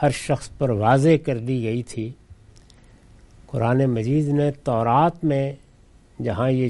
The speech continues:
چیز زیر بحث آئی ہے اس کی طرف بھی اشارہ کیا ہے۔ بنی اسرائیل کے ہاں اس کا حکم جس طرح بیان کیا گیا تھا اس کو بین ہی نقل کیا ہے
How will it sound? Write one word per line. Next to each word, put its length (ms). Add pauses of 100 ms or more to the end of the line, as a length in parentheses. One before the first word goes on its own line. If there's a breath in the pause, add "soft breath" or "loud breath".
چیز 300
زیر 260
بحث 400
آئی 300
ہے 60
اس 260
کی 140
طرف 240 (100)
بھی 140
اشارہ 460
کیا 320
ہے۔ 160 (1600 soft breath)
بنی 340
اسرائیل 600
کے 220
ہاں 380 (320)
اس 200
کا 160 (120)
حکم 280
جس 280
طرح 200
بیان 420
کیا 320
گیا 240
تھا 280 (140)
اس 180
کو 200
بین 400
ہی 240
نقل 420
کیا 400
ہے 160